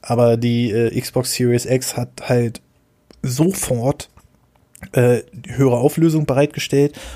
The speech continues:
Und wenn die F P S freigegeben waren bei dem Spiel, das ist immer der große Unterschied, weil Bloodborne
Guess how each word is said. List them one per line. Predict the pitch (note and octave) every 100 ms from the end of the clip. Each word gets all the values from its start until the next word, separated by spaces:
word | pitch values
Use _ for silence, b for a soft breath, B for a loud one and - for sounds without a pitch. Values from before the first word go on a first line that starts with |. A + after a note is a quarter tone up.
| B
Und | B2+ A#2
wenn | B2+ F3 F#3
die | F#3+ F#3 G3+ _ _ _ _ _ -
F | C#3 -
P | -
S | - F#3 -
freigegeben | - A#2+ A2+ A#2 A2+ G#2+ G#2
waren | G#2 G#2
bei | G#2 G#2+
dem | G#2+
Spiel, | - A#2+ G#2+ G#2
das | C#3+
ist | G3 F3+
immer | E3+
der | C#3+
große | C3 C3+ B2
Unterschied, | D3 C3+ - B2
weil | A2+ A2
Bloodborne | A#2 C3+ - C#3 C#3 D3+